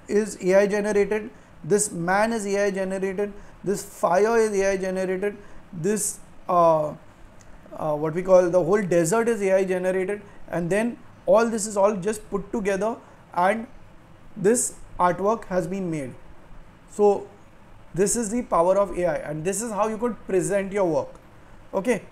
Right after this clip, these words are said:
this woman is A I generated, and this is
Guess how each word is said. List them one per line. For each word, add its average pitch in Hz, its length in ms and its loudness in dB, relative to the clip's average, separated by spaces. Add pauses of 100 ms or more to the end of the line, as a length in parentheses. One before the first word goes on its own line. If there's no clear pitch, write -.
(460)
this 190 300 0
woman 214 500 0
is 196 240 -4
A 185 160 2
I 202 100 4
generated, 202 640 -2 (300)
and 170 280 -2
this 226 440 -2
is 190 380 -4